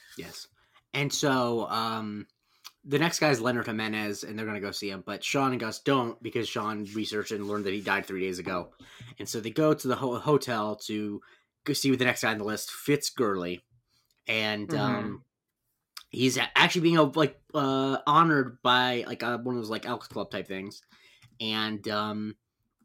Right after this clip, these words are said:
Speaker 1: you know, he is, uh,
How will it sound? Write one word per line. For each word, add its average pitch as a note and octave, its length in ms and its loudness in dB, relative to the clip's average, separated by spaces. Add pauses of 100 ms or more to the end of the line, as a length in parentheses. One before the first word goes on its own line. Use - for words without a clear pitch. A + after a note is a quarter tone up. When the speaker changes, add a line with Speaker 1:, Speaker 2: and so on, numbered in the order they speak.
(100)
Speaker 1:
you B2 160 -4
know, G2+ 340 -4
he A2 640 -8 (100)
is, G#2+ 440 -6
uh, A2+ 320 -6